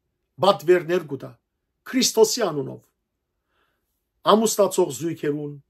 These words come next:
սուրբ հաղորդության մասնագետներուն, Աստուծո տան մեջ ապրողներուն, և գլխավորապես այս բոլորի մեջ հետևյալը գսե-,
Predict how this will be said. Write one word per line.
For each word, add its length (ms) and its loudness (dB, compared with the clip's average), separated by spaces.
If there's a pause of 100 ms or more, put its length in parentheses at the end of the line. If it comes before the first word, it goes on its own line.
(440)
սուրբ 360 -6
հաղորդության 640 2
մասնագետներուն, 840 -6 (500)
Աստուծո 520 4
տան 280 0
մեջ 240 -4 (420)
ապրողներուն, 680 -2 (840)
և 160 -4
գլխավորապես 880 2
այս 260 -6
բոլորի 400 -2
մեջ 280 -2 (1040)
հետևյալը 500 6
գսե-, 360 -2